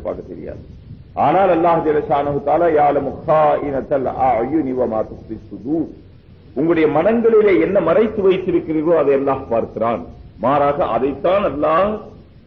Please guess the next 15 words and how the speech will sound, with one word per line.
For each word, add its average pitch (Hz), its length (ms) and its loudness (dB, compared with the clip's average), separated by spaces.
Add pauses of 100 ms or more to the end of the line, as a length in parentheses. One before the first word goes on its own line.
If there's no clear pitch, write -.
முதல்ல 208 400 0
பார்க்கிறான். - 340 -6 (3000)
"இதா 139 140 4 (160)
ஜுல்சிலத்தில் 165 720 2
அர்து 147 380 0
ஜில்சாலஹா 127 640 2 (120)
வ 110 140 2
அஹ்ரஜத்தில் 117 720 -2
அர்து 107 280 -6
அஸ்காலஹா", 101 600 -4 (1300)
அது, 104 140 2 (240)
அதுலயும் 117 400 0 (480)
பூமி 190 240 0 (120)
பிளக்கப்பட்ட 190 500 0 (140)
அதை 143 120 0